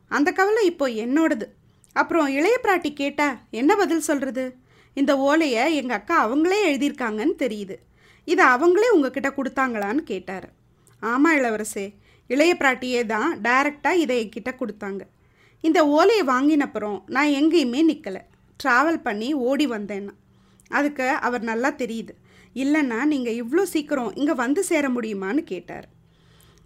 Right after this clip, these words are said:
"ஆனா இந்த ஹெல்ப்புக்கெல்லாம் in return நான் என்ன பண்ண போறேன்னு?" கேட்டார். இப்படி சொல்லிக்கிட்டே அவர் கிட்ட வந்து இவனை மார்போட அணைச்சுக்கிட்டார். வந்தியத்தேவன் நம்ம சொர்க்கத்துல இருக்கோமான்னு ஃபீல் பண்ணான். அவன் உடம்பு வலியெல்லாம்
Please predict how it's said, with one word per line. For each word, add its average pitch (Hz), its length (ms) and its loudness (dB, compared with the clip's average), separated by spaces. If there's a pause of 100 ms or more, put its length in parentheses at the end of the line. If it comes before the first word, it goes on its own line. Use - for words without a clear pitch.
(300)
"ஆனா 285 500 2 (200)
இந்த 403 260 2
ஹெல்ப்புக்கெல்லாம் 320 840 0 (100)
in 330 180 4
return 320 320 0
நான் 277 220 2
என்ன 240 280 -2
பண்ண 294 220 0
போறேன்னு?" 254 460 -4
கேட்டார். 175 440 -10 (280)
இப்படி 262 300 -6
சொல்லிக்கிட்டே 262 800 -4
அவர் 254 240 -2
கிட்ட - 320 -4
வந்து 208 440 -6
இவனை 220 320 -6
மார்போட 233 540 -4
அணைச்சுக்கிட்டார். 262 680 -10 (680)
வந்தியத்தேவன் 254 600 0
நம்ம 220 300 -4 (100)
சொர்க்கத்துல 247 400 -2
இருக்கோமான்னு 226 760 -2
ஃபீல் 302 240 0
பண்ணான். 185 260 -10 (400)
அவன் 240 240 -4
உடம்பு 277 400 2
வலியெல்லாம் 220 440 -4